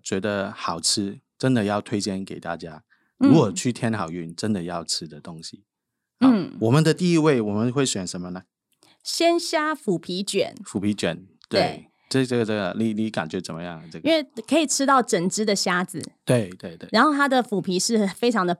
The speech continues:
Speaker 2: 薄。
Speaker 1: 对，对。
Speaker 2: 那我觉得这个部分，它的鲜虾的部分就很高分了，
Speaker 1: 对。
Speaker 2: 因为很新鲜。
Speaker 1: 对，然后
Speaker 2: 对。
Speaker 1: 它其实它桌面上有，啊，那个醋给我们，
Speaker 2: 哦。
Speaker 1: 然后腐，腐皮卷，然后就配那个醋，然后吃下去，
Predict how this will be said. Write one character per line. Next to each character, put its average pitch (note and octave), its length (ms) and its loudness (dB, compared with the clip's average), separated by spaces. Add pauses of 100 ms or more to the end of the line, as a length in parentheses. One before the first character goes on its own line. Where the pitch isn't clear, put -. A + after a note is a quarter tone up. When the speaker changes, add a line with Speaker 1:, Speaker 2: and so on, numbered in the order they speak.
Speaker 2:
薄。 C#3+ 360 0 (520)
Speaker 1:
对， G2 240 -6
对。 - 220 -14
Speaker 2:
那 B3 380 4 (440)
我 G#3 120 6
觉 G#3 140 2
得 A#3+ 80 4
这 D#4 160 -2
个 B3+ 140 0
部 B3 120 -2
分， A3 320 0 (180)
它 C#4 140 -2
的 A#3+ 160 4
鲜 B3 240 2
虾 A#3 160 4
的 A3 80 2
部 G#3+ 120 -2
分 G3+ 200 2 (240)
就 B3 300 4
很 - 160 -4
高 G3+ 180 4
分 F3+ 220 0
了， - 200 -8 (200)
Speaker 1:
对。 F3+ 120 4
Speaker 2:
因 B3+ 40 6
为 B3+ 60 4
很 G#3+ 120 2
新 G#3+ 220 2
鲜。 G3 420 0 (160)
Speaker 1:
对， F#2 320 -2
然 A#2+ 160 4
后 F#3+ 120 4
Speaker 2:
对。 - 180 -6 (260)
Speaker 1:
它 G#3+ 300 4
其 - 160 0
实 F3 260 6
它 E3+ 160 2
桌 F3 160 4
面 E3+ 200 4
上 D3+ 240 4
有， F#2 260 0 (220)
啊， F2+ 380 -4
那 B2+ 100 -6
个 G#2 180 -2
醋 A#2 380 2
给 F2+ 120 -2
我 F2 160 -6
们， D#2 140 -14 (320)
Speaker 2:
哦。 A3+ 140 4
Speaker 1:
然 A#2+ 80 6
后 C3 80 2
腐， D3 160 -2
腐 A#2 180 0
皮 A2+ 160 2
卷， E2+ 300 -2
然 F2 120 -2
后 G2 60 0
就 G#2+ 160 -2
配 G#2+ 240 0
那 G#2 100 -4
个 E2+ 120 -6
醋， F2 240 -4
然 F2+ 100 -6
后 F2+ 60 -6
吃 - 120 -6
下 F#2 200 -2
去， E2+ 260 -8